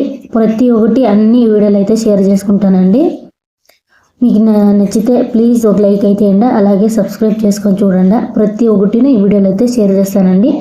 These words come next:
అటు అసలు ఎటువంటి వాళ్ళు ఈ ముడుపునైతే కట్టుకుంటారు, ఎందుకు ఏడుకొండల స్వామిది ముడుపు అయితే కట్టుకుంటారు, ఇదన్నీ ప్రతి ఒక్కటన్ని ఈ వీడియోలో అయితే షేర్ చేస్తానండి.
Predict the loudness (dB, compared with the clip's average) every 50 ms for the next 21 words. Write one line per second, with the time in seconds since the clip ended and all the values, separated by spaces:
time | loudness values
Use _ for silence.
0 | -8 -12 -16 -18 -20 -12 -6 -4 -2 0 0 0 0 0 -2 -4 -2 0 0 0
1 | 2 2 2 0 2 2 2 2 2 2 2 2 2 2 2 2 2 0 0 0
2 | 0 0 0 2 2 2 2 0 0 0 0 0 0 0 0 -2 -2 -4 -4 -4
3 | -4 -4 -2 0 0 0 0 0 0 0 0 0 -2 -4 -8 -12 -18 -20 -20 -20
4 | -20 -8 _ 0 2 2 2 2 2 2 0 0 -2 -4 -8 _ _ -20 -8 -4
5 | -2 0 0 0 2 2 2 2 2 0 0 0 0 2 2 2 2 2 2 2
6 | 2 0 0 0 0 0 -2 -2 -2 -4 -4 -4 -2 -2 -2 0 0 0 0 0
7 | 0 -2 -4 -8 -14 -20 -20 -20 -20 _ _ -2 -2 0 0 2 2 2 2 2
8 | 0 0 0 0 -2 -2 -2 0 0 0 0 0 0 0 2 2 2 2 2 2
9 | 0 0 0 0 0 0 -2 -2 -2 0 -2 0 0 0 -2 -2 0 0 0 0
10 | 2 2 2 2